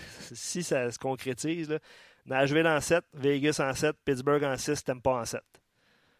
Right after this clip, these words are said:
J'aime ça, les, des prédictions. Je trouve que, tu sais, on n'a pas les, les, les, les arguments puis les, euh, les réflexions derrière ça,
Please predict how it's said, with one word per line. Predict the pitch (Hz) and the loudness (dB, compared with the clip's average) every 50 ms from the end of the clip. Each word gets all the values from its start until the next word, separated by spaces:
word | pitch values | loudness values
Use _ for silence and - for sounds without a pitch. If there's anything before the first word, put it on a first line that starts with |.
| _ _ _ _ _ _ - | _ _ _ _ _ _ -8
J'aime | 127 151 | -8 -6
ça, | 156 - - 330 | -2 0 0 2
les, | 165 131 120 | 2 0 0
des | 120 117 | 0 -4
prédictions. | 110 127 123 110 - - - 156 185 196 - _ _ _ | -4 -6 -8 -10 -10 -6 -6 -6 -6 -6 -10 _ _ _
Je | - - | -18 -12
trouve | - 156 180 190 - | -4 -4 -4 -2 0
que, | - 147 127 123 123 117 | 2 4 4 4 2 2
tu | 107 - _ - - - - - - _ _ - | -2 -6 _ -20 -20 -20 -20 -20 -20 _ _ 2
sais, | 185 | 2
on | 180 | 4
n'a | 170 156 | 4 6
pas | - 214 | 6 8
les, | 208 196 170 143 | 8 8 8 6
les, | 139 135 131 127 | 4 2 2 2
les, | 123 123 123 120 120 120 120 | 2 2 0 2 0 0 -2
les | 117 120 120 120 127 | -2 -4 -4 0 0
arguments | 135 120 - 131 131 147 170 185 - | -2 0 -2 -2 0 0 0 0 -2
puis | - 131 | -6 -6
les, | 120 123 120 117 117 120 120 | -4 -4 -2 -2 -2 -2 -2
euh, | 117 117 113 110 110 110 107 107 110 _ _ _ _ - | -2 -2 -2 -4 -4 -4 -6 -8 -12 _ _ _ _ -4
les | 131 135 135 | -2 -2 0
réflexions | 131 131 - 147 139 - - 220 226 | 0 0 -2 -2 -4 0 0 0 2
derrière | 208 180 156 143 147 143 139 139 | 2 2 2 2 2 2 0 0
ça, | 131 - 185 202 202 | -2 -4 -4 -6 -6